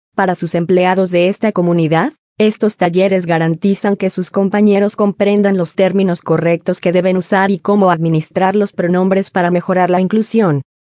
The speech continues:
Evalúa sus políticas de discriminación y diversidad. Un lugar de trabajo exitoso es un mosaico de diferentes experiencias e identidades,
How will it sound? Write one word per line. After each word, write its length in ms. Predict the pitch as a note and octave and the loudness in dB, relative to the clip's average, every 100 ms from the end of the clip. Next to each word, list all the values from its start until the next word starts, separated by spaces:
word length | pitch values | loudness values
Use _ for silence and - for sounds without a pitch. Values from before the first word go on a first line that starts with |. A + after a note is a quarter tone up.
| _ - | _ -2
Evalúa 520 | G#3+ G#3+ G#3+ A3 A3 | 2 4 4 4 2
sus 220 | G#3 F3+ | 0 -2
políticas 580 | F3 E3+ E3+ F3+ E3+ D#3+ | 0 0 0 -2 -2 0
de 100 | F3+ | 0
discriminación 960 | E3 - F3+ F3+ F3 D3+ - G3 F#3+ | -2 -2 -2 0 0 -2 -2 0 2
y 80 | F#3+ | 0
diversidad. 640 | F3 E3 D#3+ - F3+ F#3+ G3+ | 0 0 -2 -2 0 0 2
Un 100 | F3+ | 2
lugar 300 | F3 F3+ F3 | 2 2 0
de 120 | G3 | -2
trabajo 460 | F#3+ E3 F3+ F#3 G#3+ | 0 0 0 0 -2
exitoso 600 | G3+ G#3+ F#3+ G3 G3 G#3+ | 0 -2 0 0 2 0
es 200 | G3 G3 | 0 0
un 140 | G3+ | 2
mosaico 560 | G3 F3 - G3+ G#3+ G#3+ | 2 0 0 0 0 0
de 100 | F#3+ | 0
diferentes 580 | F3+ E3+ F3 G3 G3+ G#3 | -2 0 0 0 0 -2
experiencias 800 | F#3 - F3+ F#3+ G3 G3 G#3 G3+ | -2 -2 0 0 0 0 -2 -2
e 60 | |
identidades, 800 | F#3 F3 E3 E3 E3+ C#3+ C3 - | -2 -2 -2 -2 0 -2 -4 -10